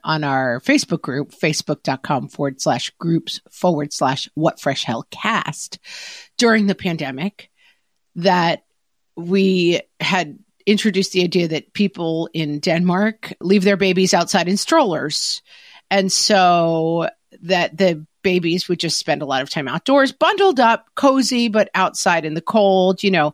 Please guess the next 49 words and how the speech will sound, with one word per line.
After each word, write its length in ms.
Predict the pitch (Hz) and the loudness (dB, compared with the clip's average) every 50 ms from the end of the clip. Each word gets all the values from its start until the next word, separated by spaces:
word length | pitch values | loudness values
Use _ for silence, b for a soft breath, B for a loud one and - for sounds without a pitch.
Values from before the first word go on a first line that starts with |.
| _ _ - | _ _ -6
you'd 160 | 214 202 180 | -4 -2 -2
see 160 | - - 226 | -2 0 0
this 180 | 175 190 - - | 0 0 0 0
line 420 | 196 190 175 175 185 185 180 175 | 0 2 2 2 2 2 2 0
of, 140 | 175 160 151 | -2 -4 -4
like, 240 | 160 160 156 - - | -4 -4 -4 -2 -2
babies 340 | 185 180 170 160 156 151 165 | -2 0 0 -2 -2 -4 -4
in 100 | 160 147 | -6 -6
strollers 420 | - - 180 151 143 117 147 - | -4 -2 0 0 0 -2 -2 -2
outside 400 | 139 131 135 - 123 131 135 - | -2 -2 -2 -2 -4 -4 -4 -6
cafes. 500 | - 139 139 - 208 208 190 185 175 - | -6 -8 -2 0 0 0 2 0 -2 -4
The 80 | - 160 | -6 -6
moms 300 | 156 147 147 151 147 - | -4 -4 -4 -6 -6 -8
were 80 | 143 | -10
in 80 | 143 139 | -8 -8
having 240 | 143 135 139 135 - | -8 -8 -8 -10 -6
coffee 420 | - - 160 147 - - 147 143 | -2 0 0 0 0 -4 -6 -6
and 120 | 135 131 | -6 -6
the 140 | 143 139 139 - - - - - - - _ 190 | -8 -10 -10 -12 -16 -20 -20 -20 -20 -20 _ -6
babies 340 | - 175 165 147 151 147 - - | -2 -2 -2 0 -2 -4 -6 -6
were 60 | 165 | -8
just 200 | - 160 - - | -8 -6 -2 -2
all 80 | 156 165 | 0 0
bundled 400 | 165 - 151 165 165 - 160 190 | 0 0 -2 -2 -2 -2 -2 0
up. 240 | 269 269 185 - B B B B B B B B B B B B | 2 0 0 -2 B B B B B B B B B B B B
And 180 | 202 214 190 | -4 -4 -2
so 320 | - - 233 208 190 185 185 | -2 0 2 2 4 2 2
we 180 | - 190 208 202 | 0 0 0 0
started 540 | - - - 262 254 254 247 214 202 185 156 | 0 0 2 2 2 4 4 4 2 2 0
this 300 | 190 175 165 - - - | -2 -2 -2 -4 -6 -10
phenomenon 760 | - - 202 214 226 247 269 247 202 175 170 165 160 160 180 | -6 -2 0 2 4 4 2 2 2 2 2 2 0 0 0
during 380 | 160 185 175 160 160 156 160 156 | 0 0 0 0 0 0 -2 -2
the 80 | 156 | -4
pandemic 760 | 147 - - 190 180 175 220 254 262 208 175 165 165 165 - - | -4 -2 -2 0 0 2 2 2 2 2 2 2 0 0 -4 -4
where 240 | 170 185 180 180 | -2 0 0 2
we 120 | 175 175 175 | 2 0 0
were 160 | 165 170 170 | 0 0 -2
sharing 720 | - - - - 277 247 220 196 165 156 156 156 160 - | 0 0 2 2 4 4 4 4 4 2 0 -2 -4 -6
pictures 380 | - - 214 190 - 202 185 - | -2 -2 -2 0 0 0 -2 0
of 120 | - 180 156 | 0 0 2
ourselves 520 | 147 147 170 - - 175 151 156 170 151 - | 2 2 2 2 2 2 2 2 2 0 -2
as 200 | - 170 165 143 | -2 -4 -2 -2
Danish 380 | 135 156 147 135 143 151 - | -2 -4 -2 -2 -4 -6 -2
babies, 460 | - 240 220 180 143 147 151 156 - | 0 0 0 0 0 -2 -4 -4 -2
meaning 260 | 190 180 170 160 151 151 | -2 -2 -2 -2 -2 -2
we 120 | 165 170 | 0 0
were 160 | 165 165 156 | 0 -2 -2
wrapped 380 | 151 160 165 196 269 277 - - | -2 0 0 0 -2 -2 -2 0
up 220 | 233 240 226 - | 0 0 0 -4